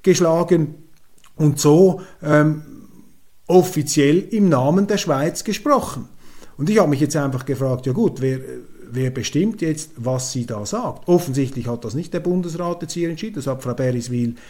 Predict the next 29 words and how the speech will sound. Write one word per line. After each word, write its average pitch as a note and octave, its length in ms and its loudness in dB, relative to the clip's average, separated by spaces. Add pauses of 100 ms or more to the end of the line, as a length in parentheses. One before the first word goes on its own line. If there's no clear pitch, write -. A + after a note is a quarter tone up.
selber E3 400 0
entschieden. G3 420 -2
Sie D3+ 220 0
ist, C#3 440 -4
ähm, A#2 300 -2 (640)
S C3+ 360 -2
P, G3 320 0
Sozialdemokratin, E3+ 1300 -4 (280)
der B2 100 -4
sehr B2+ 220 0
linken, F#3 720 0 (240)
feministisch C#3 880 0
ausgerichteten C3 960 -4
Stadtbasler D#3 920 -4
S D#3+ 280 -2
P. G3+ 160 -4
Da A2 160 -4
wissen D#3 300 -4
wir, G#3+ 100 -6
die - 100 -10
sind A2+ 240 -8
traditionell A2+ 720 -4
israelkritisch. F3 880 -4 (160)
Hat C#3+ 200 2
sie B2+ 120 -4
jetzt A2+ 120 -6
hier C#3 220 2
einfach A#2+ 240 -4
ihre A#2 260 -4